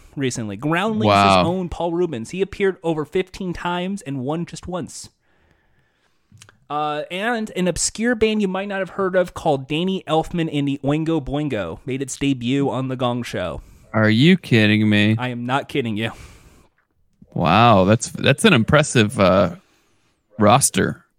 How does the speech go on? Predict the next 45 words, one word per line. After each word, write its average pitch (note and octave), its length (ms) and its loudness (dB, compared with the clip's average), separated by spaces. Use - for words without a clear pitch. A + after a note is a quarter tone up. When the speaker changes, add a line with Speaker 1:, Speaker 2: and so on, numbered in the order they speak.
Speaker 1:
It E3 140 -10
is. C3+ 380 -10
The D#3+ 80 -10
price G3 300 -6
in B3+ 60 -10
the A#3+ 60 -10
seventies G#3 260 -8
was G3 120 -12
five D#3+ 220 -4
sixteen G3 380 -12
thirty-two, D#3+ 640 -10
which C3+ 160 -8
was C3+ 120 -8
Screen D3 200 -4
Actors D3 260 -6
Guild D#3+ 160 -4
minimum C3 280 -12
for C#3 120 -14
a B2+ 40 -12
day's B2 220 -14
work. G#2 380 -18
Uh, B2 140 -10
modern G#3 380 -4
day E3+ 140 -2
reboot, C3+ 480 -2
it's C3+ 260 -2
two A3 220 -6
thousand G3 380 0
dollars E3+ 380 0
and C3+ 100 -4
seventeen C#3+ 480 -6
cents A#2 400 -8
or C#3+ 180 -10
two D3 200 -14
thousand D3 280 -6
dollars C3 300 -4
and A#2+ 160 -4
eighteen D#3 380 -4
cents. E3 380 -6
Guess G#3+ 380 -4
what G3+ 300 0
year? F3+ 480 2
<laughs> B3 100 -4
Speaker 2:
What A2+ 240 2
year? G#2+ 420 6